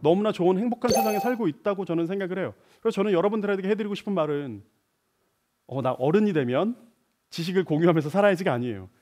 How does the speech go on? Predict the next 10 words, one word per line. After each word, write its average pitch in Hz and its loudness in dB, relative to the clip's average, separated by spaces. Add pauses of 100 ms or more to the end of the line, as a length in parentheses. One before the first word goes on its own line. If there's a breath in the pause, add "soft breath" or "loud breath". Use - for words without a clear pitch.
(460)
지금 175 2
바로, 151 0 (600)
지금 190 -4
떠오르는 247 2
생각들, 220 -4 (200)
사람들한테 240 -2
하고 285 -4
싶은 254 -2
이야기들이 175 0
있다면 113 -8